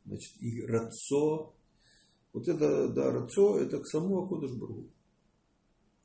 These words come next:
К самому, да, который не имеет никакого отношения к чему,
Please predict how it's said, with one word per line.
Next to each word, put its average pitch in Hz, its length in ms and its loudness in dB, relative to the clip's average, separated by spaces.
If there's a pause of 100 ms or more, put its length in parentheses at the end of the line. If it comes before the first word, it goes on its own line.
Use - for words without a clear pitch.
(340)
К - 60 -20
самому, 135 500 -2
да, 131 220 -4
который 151 400 -2
не 156 140 2
имеет 156 260 0
никакого 147 400 -2
отношения 127 680 -2
к - 140 -12
чему, 151 520 -4